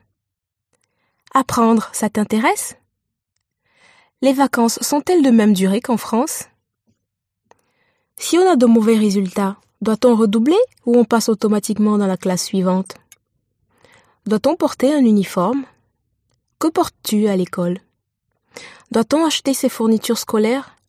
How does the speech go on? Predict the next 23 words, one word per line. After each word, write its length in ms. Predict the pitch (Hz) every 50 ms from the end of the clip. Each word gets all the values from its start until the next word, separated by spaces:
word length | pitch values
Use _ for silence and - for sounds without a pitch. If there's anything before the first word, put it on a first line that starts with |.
| _ _ -
livres 260 | 214 220 208 214 220
de 120 | 202 208
classe, 440 | 196 - - 214 220 240 254 - - _ _ _
cahiers, 440 | - 208 202 196 185 208 226 254 - _ _ _
classeurs, 460 | - 208 196 185 - - 226 233 233
et 80 | 220 -
cetera ? 400 | - 208 190 - - - 208 285 - _ _ _ _ _ _ _ _ _ _ _ _ _ _ _ _ _ _ _ _ _ _ _ _ _ _ - _ _ _ _
À 120 | - 285 285
quelle 200 | - 370 330 269
heure 180 | 240 247 233
arrives-tu 500 | 226 208 196 208 196 - - - 220 214
à 80 | 208 202
l'école ? 440 | 202 196 - - 196 190 190 208 233 - _ _ _ _ _ _ _ _ _ _ _ _ _ _ _ _ _ _ _ _ _ _ _
Quand 240 | _ - 302 302 320
commencent 380 | - - 269 240 233 226 - -
les 100 | 220 208
cours ? 480 | - - 226 220 214 214 214 - - _ _ _ _ _ _ _ _ _ _ _ _ _ _ _ _ _ _ _ _ _ - - - _
À 100 | - 240
quelle 220 | - - 330 339
heure 140 | 370 339 -
finissent 400 | - - 240 240 233 233 233 -
les 140 | 214 196 190
cours ? 460 | - - 196 190 190 202 - - _